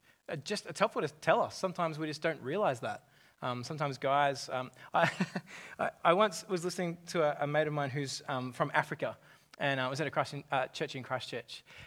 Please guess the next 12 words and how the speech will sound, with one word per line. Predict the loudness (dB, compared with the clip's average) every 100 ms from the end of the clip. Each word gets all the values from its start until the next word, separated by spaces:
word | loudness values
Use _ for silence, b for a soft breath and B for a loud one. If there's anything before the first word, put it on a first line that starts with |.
| B
and | 2 2
he | 2
was | 0 4
saying, | 4 6
"When | 2 2
we | 4 8
Africans | 8 6 2 0 0
just | -4 0
walk | 0 0
into | -2 -2
the | -4
dairy, | 0 4 6 4 0